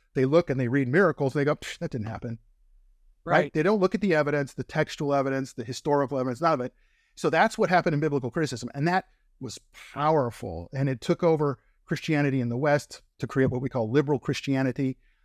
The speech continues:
Speaker 1: And, um, you know, the, the mainline denominations just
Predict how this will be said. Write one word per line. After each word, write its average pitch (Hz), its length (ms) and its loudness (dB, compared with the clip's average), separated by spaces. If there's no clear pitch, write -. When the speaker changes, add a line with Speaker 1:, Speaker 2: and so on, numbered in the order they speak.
Speaker 1:
And, 123 320 0
um, 120 280 0
you 185 80 0
know, 127 140 0
the, 123 120 -8
the 131 100 -2
mainline 143 380 2
denominations 127 760 0
just 127 160 -12